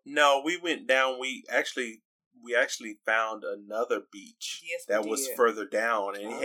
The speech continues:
Speaker 1: had
Speaker 2: remember.
Speaker 1: crystal clear water and white
Speaker 2: White
Speaker 1: sand. It was
Speaker 2: sand.
Speaker 1: like we were in Hawaii, but
Speaker 2: I'm
Speaker 1: in
Speaker 2: like,
Speaker 1: Florida.
Speaker 2: yeah, we were, we felt like we were
Speaker 1: I
Speaker 2: in
Speaker 1: had
Speaker 2: Hawaii.
Speaker 1: never seen anything like that before.
Speaker 2: No, not being from Texas.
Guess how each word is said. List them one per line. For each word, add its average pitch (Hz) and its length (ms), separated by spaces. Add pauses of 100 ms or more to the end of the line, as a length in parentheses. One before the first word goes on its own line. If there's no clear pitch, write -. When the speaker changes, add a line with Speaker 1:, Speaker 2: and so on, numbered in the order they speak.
Speaker 1:
had 101 120
Speaker 2:
remember. - 200
Speaker 1:
crystal 156 420
clear 135 440
water 117 540 (140)
and 101 180 (140)
white 110 180
Speaker 2:
White 285 200
Speaker 1:
sand. 262 340 (260)
It 147 140
was - 100
Speaker 2:
sand. - 40
Speaker 1:
like 127 200
we 143 100
were 143 100
in 104 80
Hawaii, 113 680
but 214 80
Speaker 2:
I'm 233 140
Speaker 1:
in 247 60
Speaker 2:
like, 208 140
Speaker 1:
Florida. 160 460
Speaker 2:
yeah, 339 260
we 370 80
were, 359 220
we 349 140
felt 330 220
like 320 120
we 302 100
were 285 80
Speaker 1:
I 254 80
Speaker 2:
in 247 60
Speaker 1:
had 208 180
Speaker 2:
Hawaii. 254 400
Speaker 1:
never 165 220
seen 131 320
anything 107 420
like 98 220
that 95 180
before. - 480
Speaker 2:
No, 190 340
not 220 260
being 226 140
from 262 160
Texas. 233 340